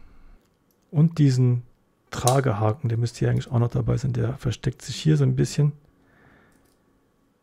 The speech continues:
Man hat mir mal gesagt, ich glaub, das ist zum Reinigen von, von Pferdehufen et cetera. Ich dachte immer, das wäre so, um so eine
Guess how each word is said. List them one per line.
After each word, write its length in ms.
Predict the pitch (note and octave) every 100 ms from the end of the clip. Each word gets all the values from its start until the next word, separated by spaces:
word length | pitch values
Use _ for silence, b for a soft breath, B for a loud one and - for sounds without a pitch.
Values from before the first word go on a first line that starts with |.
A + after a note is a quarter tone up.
| _ _ _ _ _ -
Man 100 | B2
hat 120 | C#3+
mir 80 | D#3
mal 100 | B2+
gesagt, 240 | A2 A#2+ C3
ich 60 |
glaub, 100 | C3
das 140 | - A#2+
ist 120 | -
zum 120 | A#2
Reinigen 440 | G#2 C3 B2+ A#2
von, 220 | G#2 A2+ G#2
von 180 | G#2+
Pferdehufen 680 | F#2 A#2+ D3+ C3+ B2+ C#3 -
et 100 | D3
cetera. 460 | - C3+ C3 B2+ B2+ b b b b b b b -
Ich 80 | G#2
dachte 240 | A#2+ -
immer, 120 | A#2
das 220 | A#2 A2
wäre 220 | A#2+ A#2 G#2+
so, 240 | A#2 A#2
um 440 | E3 A#2 A2 G#2+
so 300 | G#2+ A#2 A#2
eine 240 | - A2